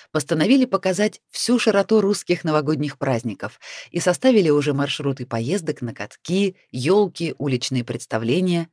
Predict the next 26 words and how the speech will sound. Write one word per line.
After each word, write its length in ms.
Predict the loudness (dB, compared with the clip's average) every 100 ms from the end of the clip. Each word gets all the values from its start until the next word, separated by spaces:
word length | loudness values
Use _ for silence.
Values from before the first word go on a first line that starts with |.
| _ _ _ -6
Благо 380 | 0 2 2 0
и 100 | 2
погода 400 | 2 4 2 2
не 120 | -2
подвела. 520 | -2 0 0 0 -6 _ _
Всего 260 | -2 2 6
минус 340 | 8 8 4
пять 340 | 0 -4 -4 -14 _
и 80 | -6
мягкий 320 | -4 -4 -6
снежок. 520 | -6 -6 -6 -8 -12 _ _ _ _
Красота! 680 | -8 -6 -6 -8 -8 -8 -10 _ _ _ _ _ _ _ _ _ _ _ _ -4
У 100 | 0
ворот 440 | 0 2 0 -2 -2
раздался 560 | 0 0 0 -2 -4
сигнал, 560 | -6 -2 0 0 -2 -12 _ -20 -20 -8
и 100 | -4
Данила 500 | 0 2 2 2 0
махом 460 | 0 0 -2 -2 -4
слетел 440 | -4 -4 -2 -2
с 120 | -2 -2
лестницы, 540 | -2 0 -4 -4 -6
встречая 520 | -4 -6 -4 -2 0
мать 320 | 2 0 -4 -10
с 140 | -8
мужем. 440 | -6 -6 -8 -14